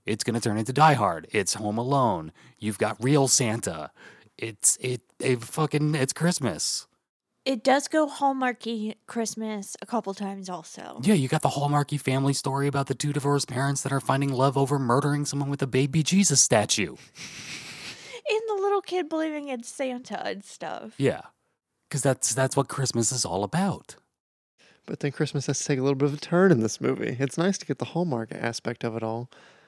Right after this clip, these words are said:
Speaker 3: but I'm more into the killing aspect of it in this movie.
Speaker 2: When Santa's on a break. <laughs>
Speaker 1: Yeah. When Santa's on a break, Santa's on a motherfucking break.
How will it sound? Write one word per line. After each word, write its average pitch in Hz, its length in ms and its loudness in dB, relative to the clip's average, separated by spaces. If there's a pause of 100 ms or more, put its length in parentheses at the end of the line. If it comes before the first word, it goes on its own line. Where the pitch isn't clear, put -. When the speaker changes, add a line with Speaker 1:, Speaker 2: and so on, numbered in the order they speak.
(280)
Speaker 3:
but 160 140 2
I'm 240 120 2
more 254 220 2
into 233 160 2
the 233 120 0
killing 233 440 8
aspect 117 460 4
of 110 160 8
it 107 100 4
in 113 80 0
this 107 180 -2
movie. 117 340 0 (120)
Speaker 2:
When 247 200 -2
Santa's 233 480 -2
on 254 120 2
a 240 80 2
break. 214 840 -2
<laughs> - 60 -12
Speaker 1:
Yeah. - 160 -2 (800)
When 107 240 0
Santa's 131 340 0
on 127 140 4
a 110 60 2
break, 104 240 4
Santa's 98 340 2
on 95 140 2
a 92 40 0
motherfucking 87 540 -2
break. 69 400 -8